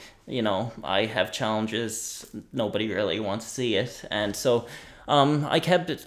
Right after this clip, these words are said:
I don't know, I, I didn't really think about it, and then she kept suggestions. She was like, "You know, you would have came a long ways."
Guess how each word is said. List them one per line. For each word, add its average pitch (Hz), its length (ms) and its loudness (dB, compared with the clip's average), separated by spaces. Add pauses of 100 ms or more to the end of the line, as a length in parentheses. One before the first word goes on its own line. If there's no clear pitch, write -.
I 139 200 6
don't 113 120 4
know, 117 180 2
I, 139 260 4 (140)
I 127 220 2 (160)
didn't 175 180 0
really 165 280 6
think 151 200 2
about 139 280 6
it, 135 220 6
and 120 200 2
then 120 120 6
she - 160 -2
kept 156 280 0
suggestions. 127 800 4
She - 200 -6
was 120 140 -6
like, 156 140 0
"You 190 100 6
know, 170 200 6
you 147 280 2
would 160 120 -2
have 151 340 4
came 147 200 2
a 131 60 2
long 131 380 4
ways." 135 340 6